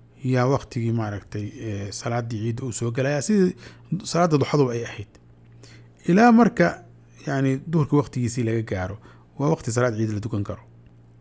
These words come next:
Oo Rasuulka sallallahu alayhi wa sallam iyo khulafadiisuba marka qoraxda wax yar ay, maaragtay, kor u kacday dukan jireen.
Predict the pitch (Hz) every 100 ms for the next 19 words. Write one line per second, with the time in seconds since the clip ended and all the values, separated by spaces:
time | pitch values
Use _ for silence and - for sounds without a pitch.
0 | - 127 123 160 127 120 135 123 113 -
1 | 139 160 - - - _ - _ - 151
2 | 147 123 156 127 113 127 135 - - -
3 | 156 135 147 139 123 127 147 151 123 113
4 | 107 - - - 123 107 - 107 107 -
5 | - - - - - 143 120 110 117 110
6 | 107 - 98 98 98